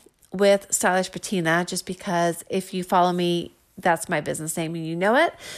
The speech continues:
So I had to throw it in there. Um, but, you know, part of the podcast is going to be that. It's gonna be talking about, like, real life and,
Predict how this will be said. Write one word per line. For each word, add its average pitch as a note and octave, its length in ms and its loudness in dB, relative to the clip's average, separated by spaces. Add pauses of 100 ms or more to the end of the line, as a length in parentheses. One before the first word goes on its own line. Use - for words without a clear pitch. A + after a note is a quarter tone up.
(140)
So G3+ 460 6
I - 80 -2
had G3 220 0
to F#3 100 -4
throw F3+ 220 2
it F#3 80 0
in G3+ 100 0
there. D#3 480 2
Um, F3+ 500 2 (140)
but, G#3+ 240 0
you A3+ 100 -4
know, A3+ 240 4 (280)
part A3+ 320 2
of G3+ 180 0
the G3 80 -2
podcast A3 580 0
is G3 140 -4
going F3 320 -2
to F#3 140 -10
be D#3+ 100 -2
that. B2 340 -2
It's F3+ 160 -4
gonna F#3 200 -4
be F3+ 100 -2
talking F3+ 320 -4
about, D#3+ 160 -4
like, D3+ 220 -6
real D3+ 180 0
life G2 360 -2
and, D#3 220 -4